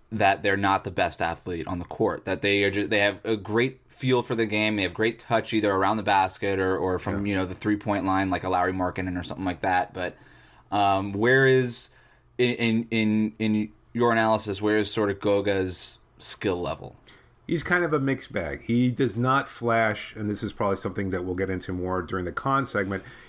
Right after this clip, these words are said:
Speaker 2: he doesn't flash the same kind of versatility that you want out of European centers. If you're looking at a player like Vucevic or Jokic, obviously being the high-end model for these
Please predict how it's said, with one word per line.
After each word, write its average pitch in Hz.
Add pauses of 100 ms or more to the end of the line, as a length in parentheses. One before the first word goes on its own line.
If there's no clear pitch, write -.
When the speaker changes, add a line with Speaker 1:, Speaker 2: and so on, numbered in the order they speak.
Speaker 2:
he 160
doesn't 165
flash 135
the 131
same 120
kind 113
of 98 (680)
versatility 131
that 104
you 104
want 104
out 101
of 95
European 95
centers. 78
If 92
you're 113
looking 123
at 117 (420)
a 127
player 135
like 120
Vucevic 85
or 101
Jokic, 107
obviously 95
being 95
the 98
high-end 104
model 95
for 95
these 95